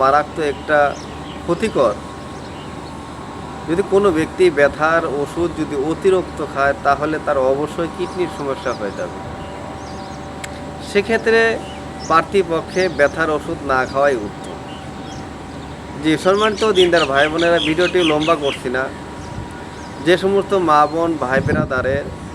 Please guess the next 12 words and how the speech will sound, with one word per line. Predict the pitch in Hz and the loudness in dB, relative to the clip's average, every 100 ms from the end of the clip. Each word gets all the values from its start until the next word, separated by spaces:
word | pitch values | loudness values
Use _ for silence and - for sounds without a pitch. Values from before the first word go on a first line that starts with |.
| - - - - - - - | -12 -14 -14 -12 -12 -12 2
শরীরের | 190 202 202 208 180 | 4 4 4 2 2
যে | 156 170 | 0 0
কোনো | 190 214 | 2 2
স্থানে | - - 190 190 151 | 2 0 0 0 0
ব্যথা | 143 165 165 | 0 0 -2
হোক | 185 165 | -6 -2
না | 175 160 | -2 0
কেন, | 131 127 147 - - - - - - - - - | 0 0 -2 -6 -12 -12 -12 -12 -12 -10 -6 -2
তাহলে | 160 160 190 196 180 147 | -2 0 2 4 4 2
আজকের | 156 - 185 170 | 0 0 0 0
গুরুত্বপূর্ণ | 160 175 - 180 165 165 165 175 139 139 | 0 -2 0 0 0 0 4 4 4 4
আমলটি | 156 175 170 185 | 4 4 4 2